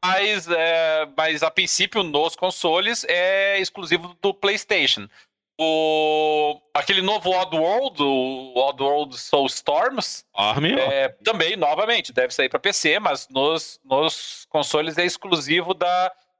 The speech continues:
Speaker 1: da Sony. Então nós teríamos aí já oito, né? Nós temos aquele,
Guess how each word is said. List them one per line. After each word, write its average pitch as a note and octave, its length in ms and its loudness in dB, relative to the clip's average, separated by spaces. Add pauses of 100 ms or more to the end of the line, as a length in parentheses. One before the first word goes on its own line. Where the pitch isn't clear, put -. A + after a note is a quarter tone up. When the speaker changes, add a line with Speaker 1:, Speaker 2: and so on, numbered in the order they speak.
Speaker 1:
da D3+ 80 2
Sony. G3+ 320 0
Então B2 160 0
nós A#2 100 0
teríamos D3+ 320 0
aí D#3+ 280 2
já G#3 180 0
oito, F3 400 -2
né? C#3 220 4 (360)
Nós C#3+ 200 -2
temos F#3 200 0
aquele, G#3+ 460 0